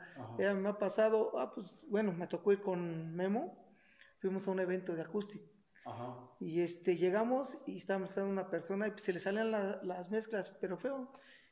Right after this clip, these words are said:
Speaker 2: Y uno, pues, llega y dice, ah, pues, o sea, la de siempre, ¿no? "Ay, pues, ¿cómo está mezclando así ese, o sea, esa persona, no?". Y luego, pues, yo tenía que trabajar el otro día temprano, entonces fui y le dije al acústico, "Oye, dame permiso de,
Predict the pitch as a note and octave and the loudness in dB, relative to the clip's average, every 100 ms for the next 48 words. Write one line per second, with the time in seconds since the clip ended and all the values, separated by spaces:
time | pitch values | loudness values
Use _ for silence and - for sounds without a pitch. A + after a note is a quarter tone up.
0 | _ G3 E3+ F#3+ G#3 G3 F3+ F#3 G3+ G#3 | _ -6 -4 0 2 0 -2 4 6 6
1 | G3+ - - - - - E3+ - G3+ D#4+ | 4 0 -6 -8 -10 -12 -6 -4 2 2
2 | D#4 C#4 - E4 G3 A3 F#4+ - - - | 4 2 0 0 0 -2 -4 -10 -20 -20
3 | - - - - G3 - - C4+ B3 A#3+ | -20 -14 -10 -10 -12 -12 -8 -4 -2 -4
4 | A3 A3 G#3 F#3+ G#3+ F#3 E3+ - - - | -2 -4 -2 -4 -6 -4 -4 -4 -8 -6
5 | F#3+ - - - F3 E3 F3 C4+ - - | -6 -6 -8 -8 -8 -8 -10 -12 -16 -20
6 | - - - _ _ E3+ E3+ G#3+ G#3+ G#3 | -20 -20 -20 _ _ 2 6 6 6 4
7 | D#3+ F#3 G3 G3 G3 F#3 G3 F#3 F3 E3 | -4 0 2 2 0 0 0 -2 -2 0
8 | F#3 F#3 F#3 F3+ F3+ E3 E3 G3+ G3 - | 0 0 -2 -4 -4 -8 -6 -6 -6 -6
9 | E3+ - F3+ F3 E3 E3 E3+ E3 E3+ - | -8 -6 -4 -2 -2 -4 -6 -4 -8 -4
10 | - G3 G#3 G3+ G3+ G3 F#3+ F3 F3 F3+ | -2 0 2 0 0 -2 -2 -4 -4 -4
11 | D#3 D3+ D#3+ | -4 -6 -10